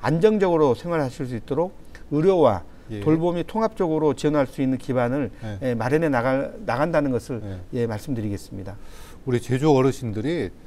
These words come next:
Speaker 2: 이제 남에게 기대거나 또는 뭐 도움을 받는 거를 되게
Speaker 1: 예.
Speaker 2: 그 부담스러워 하세요.
Speaker 1: 예,
Speaker 2: 보니까.
Speaker 1: 예, 맞습니다.
Speaker 2: 가장 중요한 게 또 일자리 좀 늘리는 것도 큰 고민인데 좀,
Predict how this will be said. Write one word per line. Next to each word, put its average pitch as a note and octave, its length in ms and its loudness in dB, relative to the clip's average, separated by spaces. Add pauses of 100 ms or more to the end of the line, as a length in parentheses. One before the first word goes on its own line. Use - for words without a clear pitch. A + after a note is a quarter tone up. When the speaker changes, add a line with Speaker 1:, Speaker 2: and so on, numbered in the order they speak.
(180)
Speaker 2:
이제 - 160 -4
남에게 C3+ 420 0
기대거나 G#2 920 -2 (120)
또는 B2 340 -8
뭐 G2+ 160 -6
도움을 C3 320 2
받는 G2 320 -6
거를 B2+ 180 -8
되게 B2 260 -4
Speaker 1:
예. G#2 200 -2 (600)
Speaker 2:
그 F#2 280 -10
부담스러워 C3 560 2
하세요. A#2+ 560 -2
Speaker 1:
예, C3+ 160 2
Speaker 2:
보니까. A#2 140 0
Speaker 1:
예, A2 60 -2
맞습니다. G#2 640 -8 (300)
Speaker 2:
가장 D#3+ 240 4
중요한 F3 340 2
게 D3 280 4 (760)
또 C#3+ 80 -6
일자리 F#3+ 440 4
좀 F#3+ 160 0
늘리는 C3+ 340 0
것도 F2+ 540 -8 (280)
큰 B2+ 160 -8
고민인데 G2+ 580 -6 (100)
좀, G2+ 380 -8